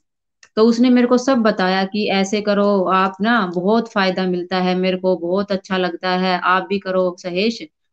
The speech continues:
और आपको भी बहुत फायदा होगा, आप करके देखो इस चीज को, आप छोड़ो मत।" तो मैंने उनको बताया भी कि "मैडम ने मेरे को बताया था, लेकिन मैंने किया वो, लेकिन मैंने छोड़ दिया, मैं नहीं करती हूँ अब।" बोले "क्यों छोड़ दिया आपने? आप करके तो देखो, आपको कितना आनंद आएगा, कितना अच्छा लगेगा,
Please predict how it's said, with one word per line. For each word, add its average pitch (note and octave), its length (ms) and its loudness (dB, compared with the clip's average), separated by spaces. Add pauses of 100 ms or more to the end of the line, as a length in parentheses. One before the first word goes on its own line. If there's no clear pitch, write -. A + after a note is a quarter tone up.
और A3 120 2
आपको A3 320 0
भी A#3+ 120 2
बहुत G#3 320 -2
फायदा G#3+ 360 0
होगा, F3+ 300 0
आप G#3 180 0
करके A#3+ 340 2
देखो G3 340 -2
इस F3+ 220 -2
चीज F#3 260 -2
को, E3 140 -4
आप F#3+ 260 -2
छोड़ो A#3 320 0
मत।" E3 180 0 (360)
तो A#3+ 60 -6
मैंने C4 220 2
उनको C4+ 220 2
बताया A#3 380 2
भी A3 180 0
कि A3 200 -2
"मैडम G#3+ 280 -2
ने A3 140 -4
मेरे G#3 160 -4
को G#3 120 -6
बताया F#3+ 400 -2
था, G#3+ 180 -6
लेकिन G#3 320 -4
मैंने G3+ 260 -2
किया A3+ 340 -2
वो, G#3 120 -4
लेकिन G3+ 300 -2
मैंने F#3+ 200 -2
छोड़ G3 300 -2
दिया, D3+ 280 -2 (360)
मैं A3+ 80 2
नहीं A#3 200 4
करती E3 320 0
हूँ D3 180 2
अब।" C#3 160 -6 (300)
बोले B3 140 4
"क्यों C#4 240 2
छोड़ A#3+ 260 2
दिया F#3+ 240 2
आपने? F#3+ 300 0
आप G#3 240 -2
करके A#3+ 280 0
तो B3+ 120 -2
देखो, G3 340 -2
आपको G3 400 -2
कितना A3+ 300 -2
आनंद G3+ 320 0
आएगा, F#3 340 0
कितना G3+ 300 -4
अच्छा G3 280 -4
लगेगा, F3+ 500 0